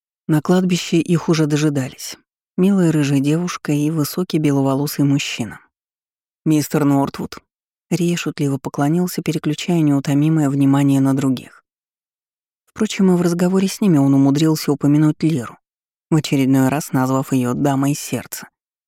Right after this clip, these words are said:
и пожаловаться на тяжелую судьбу младшего инспектора. Хотя на сей раз Макс был даже не против, это хотя бы отвлекало. Ему казалось, что он давно пережил потерю старого напарника.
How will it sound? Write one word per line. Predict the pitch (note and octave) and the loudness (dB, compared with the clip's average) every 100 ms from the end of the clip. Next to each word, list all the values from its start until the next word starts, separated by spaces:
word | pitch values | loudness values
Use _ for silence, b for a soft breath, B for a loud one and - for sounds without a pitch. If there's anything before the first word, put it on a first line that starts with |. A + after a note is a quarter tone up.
| _ _ _ | _ _ _
и | G3 | -6
пожаловаться | F#3+ F#3+ G3+ F3+ E3+ - | -4 0 0 0 -2 0
на | E3 | 0
тяжелую | - F#3+ A3 F3+ | 0 0 2 0
судьбу | - F3 F3+ | 0 0 2
младшего | E3+ E3 F3+ F3+ D3+ | 2 0 -2 0 2
инспектора. | D3+ - - G#2+ - - - _ _ _ _ _ _ | 2 -2 -10 -12 -14 -18 -20 _ _ _ _ _ _
Хотя | - G3 | -8 -4
на | G3+ G3 | -2 -2
сей | A3 G3 | -2 -2
раз | E3+ - | -2 -2
Макс | E3+ D#3+ D#3 | -2 0 -2
был | C#3 C3+ | -2 0
даже | C3+ C3+ | 0 0
не | C3+ C3 | 0 -2
против, | - F3 D3+ - | -4 -8 -10 -10
это | A#2 - A#2 C#3 | -10 -8 -10 -8
хотя | B2+ - B2+ | -8 -6 -4
бы | B2+ | -4
отвлекало. | C3 C3 - C3+ C3 - _ _ _ _ _ _ _ _ F3+ | -4 -6 -6 -10 -10 -18 _ _ _ _ _ _ _ _ 0
Ему | F3 | 0
казалось, | F3+ E3+ E3+ D#3+ | 0 0 0 -2
что | - | 0
он | D#3 D#3 | 2 2
давно | D3+ D3 E3 D#3+ | 2 2 2 0
пережил | C#3+ D3+ C#3+ C#3+ C3+ | 0 0 0 -2 -4
потерю | C#3+ C#3 C#3+ C#3 | -4 -4 -4 -4
старого | - D3 C#3 | -4 -2 0
напарника. | C3+ C3 D3 C3+ A#2+ - | 0 -2 -4 -6 -8 -16